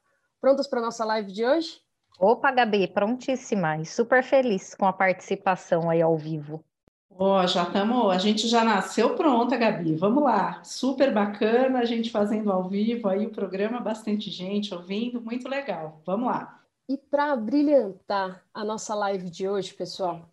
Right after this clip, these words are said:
Speaker 1: nós trouxemos convidadas para lá de especiais. Hoje nós vamos conversar com,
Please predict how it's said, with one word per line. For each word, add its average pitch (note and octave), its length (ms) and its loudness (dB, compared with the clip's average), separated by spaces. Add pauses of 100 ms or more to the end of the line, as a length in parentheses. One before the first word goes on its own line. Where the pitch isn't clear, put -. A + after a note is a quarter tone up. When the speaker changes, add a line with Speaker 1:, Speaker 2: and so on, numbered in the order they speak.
(160)
Speaker 1:
nós B3 240 -4
trouxemos A3+ 800 -6 (500)
convidadas G#3 1120 -2 (760)
para B3 300 2
lá G3+ 240 -4
de G3 80 -6
especiais. F3+ 800 -10 (580)
Hoje C#4 240 4
nós C#4 160 8
vamos C4 160 4
conversar B3 420 0 (120)
com, B3+ 260 -4